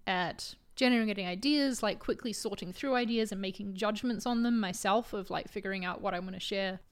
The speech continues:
for a team with feedback. Yesterday, actually, I did a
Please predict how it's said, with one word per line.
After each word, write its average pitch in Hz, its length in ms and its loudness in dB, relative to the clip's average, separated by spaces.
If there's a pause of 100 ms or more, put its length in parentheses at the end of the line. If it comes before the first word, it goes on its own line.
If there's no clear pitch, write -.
(140)
for 226 160 2
a 208 60 4
team 196 240 0
with 180 120 -4
feedback. 240 560 0 (460)
Yesterday, 240 460 4
actually, 208 300 0
I 196 80 2
did 202 260 2
a 185 600 2